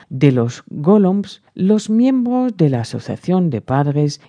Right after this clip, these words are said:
y un número de profesores e intelectuales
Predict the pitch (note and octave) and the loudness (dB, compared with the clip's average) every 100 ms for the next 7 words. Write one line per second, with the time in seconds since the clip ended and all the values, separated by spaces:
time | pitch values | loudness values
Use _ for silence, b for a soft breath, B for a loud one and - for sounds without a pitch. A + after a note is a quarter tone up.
0 | - F3 A3 C4+ C#4 - F3 F#3 A3 G3+ | -2 2 4 2 -2 0 2 4 4 4
1 | C#3+ B2 A#2+ B2+ A#2 - A2+ - F#3+ F3 | 2 0 -2 -4 -6 -8 -6 -2 0 0
2 | G3 - _ b b D3 B2 - - C#3+ | -2 -6 _ b b 0 0 -4 -6 -6
3 | C3 A2+ A2+ - C3 D3 F#3 F3 G3 - | -4 -6 -8 -6 -2 0 2 0 -2 -8